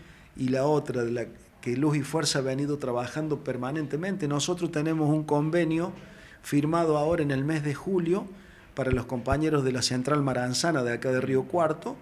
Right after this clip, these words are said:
que no tenían ningún tipo de convenio ellos, y están dentro de la actividad eléctrica, están dentro de lo que es Luz y Fuerza. Entonces hemos tenido la posibilidad de firmar un acta de acuerdo que consta de sesenta y tres artículos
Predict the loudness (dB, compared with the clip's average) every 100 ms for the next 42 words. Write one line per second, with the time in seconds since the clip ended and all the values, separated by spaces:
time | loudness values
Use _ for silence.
0 | -18 -20 -4 0 2 2 2 0 2 0
1 | 2 2 2 0 -2 -2 -2 -2 -4 -4
2 | -4 -6 -8 -10 -14 -16 -10 -4 -2 0
3 | 0 2 0 0 0 0 2 0 -4 -4
4 | -2 0 0 0 -2 -16 -10 -2 -2 -2
5 | -4 -8 -8 -4 -2 -2 0 -2 0 0
6 | 0 -2 -4 -4 -4 -6 -6 -6 -6 -8
7 | -14 -18 -20 -20 -20 -18 -8 0 2 2
8 | 2 0 -2 0 2 4 4 2 0 -4
9 | -2 0 0 2 0 -2 -2 0 0 -2
10 | -6 -16 -20 -16 -4 0 0 0 -2 -2
11 | -2 0 0 -2 -2 2 2 2 0 0
12 | -2 -2 -2 -2 -2 0 0 0 -2 -6
13 | -10 -6 -6 -6